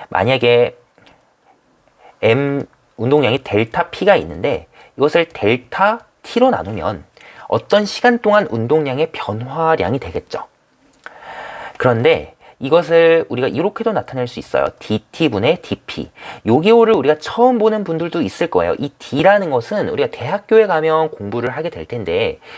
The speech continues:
매우 작은이라는 뜻을 가지-, 이렇게 나타낸다고 생각하셔도 좋아요. 그러니까 거의 영으로 수렴하는 T,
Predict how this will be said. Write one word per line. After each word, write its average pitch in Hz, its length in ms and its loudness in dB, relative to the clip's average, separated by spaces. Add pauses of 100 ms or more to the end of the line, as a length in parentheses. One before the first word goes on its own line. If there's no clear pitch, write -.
(200)
매우 156 360 4
작은이라는 202 1000 0
뜻을 180 240 -4
가지-, - 240 -10 (180)
이렇게 104 240 -6
나타낸다고 120 680 0
생각하셔도 120 480 -4
좋아요. 80 420 -4 (560)
그러니까 147 440 2 (320)
거의 127 440 2
영으로 165 420 2
수렴하는 214 840 0 (120)
T, 98 320 -4